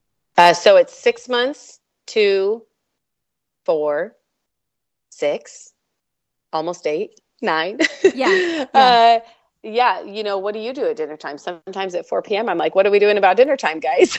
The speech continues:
Speaker 1: <laughs> Like, I am not the meal planning mom. I'm sure I could be. This,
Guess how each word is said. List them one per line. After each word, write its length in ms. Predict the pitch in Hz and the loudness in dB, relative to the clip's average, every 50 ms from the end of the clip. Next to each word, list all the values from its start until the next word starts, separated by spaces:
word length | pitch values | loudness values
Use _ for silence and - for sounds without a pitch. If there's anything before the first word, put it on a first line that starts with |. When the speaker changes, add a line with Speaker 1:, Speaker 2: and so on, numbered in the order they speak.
| - - - | -8 -2 2
Speaker 1:
<laughs> 300 | 480 480 605 - - - | 4 4 4 2 2 0
Like, 360 | 571 - - _ _ _ - - 427 - - - 240 - | 0 0 0 _ _ _ -8 -8 -8 -8 -10 -10 -4 0
I 140 | - 240 247 | 2 2 4
am 280 | 254 262 285 277 277 302 311 _ _ _ _ _ - | 2 2 0 -2 -6 -10 -12 _ _ _ _ _ -20
not 560 | 220 220 214 214 220 220 226 262 262 - _ | -18 -16 -14 -10 -6 -6 -6 -6 -6 -8 _
the 100 | - 381 | -8 -6
meal 300 | 320 339 320 277 269 277 | -4 -4 -4 -4 -4 -6
planning 500 | 269 _ - 269 262 247 254 254 254 247 | -8 _ -6 -4 -4 -2 -2 -4 -4 -4
mom. 440 | 240 226 220 226 233 247 269 294 302 _ - | -2 0 0 0 -2 -4 -6 -10 -12 _ -4
I'm 160 | - 269 330 359 | -2 -2 -2 -2
sure 220 | - - 415 415 | -2 -2 -2 -2
I 80 | 415 427 | -2 -2
could 260 | - - 392 370 359 | -4 -4 -6 -6 -2
be. 320 | - 359 359 370 381 403 392 _ - | 0 0 2 2 0 -2 _ _ -8
This, 260 | 269 285 294 285 294 | -4 -2 -2 -2 -2